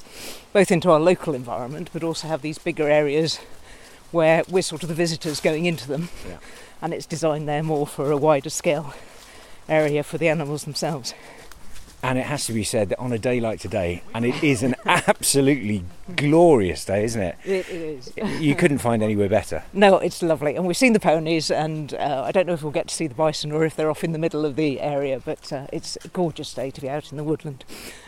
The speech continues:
Speaker 1: at the moment. It's really nice.
Speaker 2: Then, before we knew it,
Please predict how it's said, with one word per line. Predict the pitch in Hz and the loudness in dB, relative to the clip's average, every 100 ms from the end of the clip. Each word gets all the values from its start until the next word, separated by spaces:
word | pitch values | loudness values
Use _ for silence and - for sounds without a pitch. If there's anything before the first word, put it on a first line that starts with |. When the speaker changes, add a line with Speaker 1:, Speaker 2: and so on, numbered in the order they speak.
| - | -10
Speaker 1:
at | |
the | 156 | -4
moment. | 151 135 139 165 | -4 -4 -6 -10
It's | 151 180 | -6 -4
really | 143 143 | -4 -4
nice. | 135 120 - - - - - - - - - - - - - - - - - - - - - - - - - - - - - | -8 -10 -12 -12 -18 -16 -16 -14 -14 -10 -12 -12 -16 -16 -18 -18 -18 -20 -20 -20 -20 -20 -20 -20 -20 -18 -18 -18 -20 -20 -8
Speaker 2:
Then, | - 170 180 | 2 2 4
before | 147 - 214 202 | 0 4 6 8
we | 139 | 8
knew | 131 147 | 8 6
it, | 143 - | 2 -4